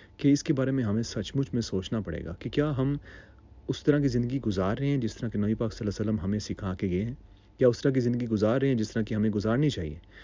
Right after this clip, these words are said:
اب جب یہ نارویجنز مجھے یہ کہتے ہیں جو مسلمان ہو چکے ہیں کہ مسلمانوں کا حال دیکھ کے ان کے اندر ابھی تک یہ کاسٹ سسٹم کا، اے، جو بھوت ہے وہ ابھی تک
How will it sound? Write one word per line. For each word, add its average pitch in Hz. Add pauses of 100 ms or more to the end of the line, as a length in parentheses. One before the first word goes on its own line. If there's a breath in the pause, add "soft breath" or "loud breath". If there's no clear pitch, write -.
(340 loud breath)
اب 110
جب 143
یہ 147
نارویجنز 127
مجھے 135
یہ 135
کہتے 110
ہیں 147
جو 107
مسلمان 110
ہو 123
چکے 117
ہیں 98
کہ 104
مسلمانوں 104
کا 120
حال 123
دیکھ 90
کے 113
ان 104
کے 104
اندر 98
ابھی 110
تک 110
یہ 101
کاسٹ 107
سسٹم 127
کا، 98 (520 loud breath)
اے، 107
جو 98
بھوت 120
ہے 117
وہ 101
ابھی 104
تک 113